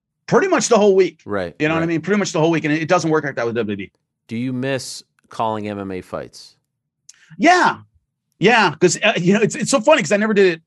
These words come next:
Speaker 1: Well, I only did it a couple times. Um, uh, play-by-play. I miss, I miss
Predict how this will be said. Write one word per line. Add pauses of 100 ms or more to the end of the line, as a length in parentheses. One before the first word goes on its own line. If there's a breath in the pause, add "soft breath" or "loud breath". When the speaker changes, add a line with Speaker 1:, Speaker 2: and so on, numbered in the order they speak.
(140)
Speaker 1:
Well,
I
only
did
it
a
couple
times.
Um, (580)
uh, (500)
play-by-play.
I
miss,
I
miss